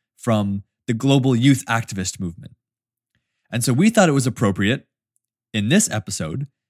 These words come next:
to interview one of the leaders of that movement. But before we do, I'm gonna out myself as just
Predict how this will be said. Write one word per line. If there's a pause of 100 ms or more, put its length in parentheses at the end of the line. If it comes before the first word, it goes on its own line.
to
interview
one
of
the
leaders
of
that
movement. (1300)
But
before
we
do, (800)
I'm
gonna
out
myself
as
just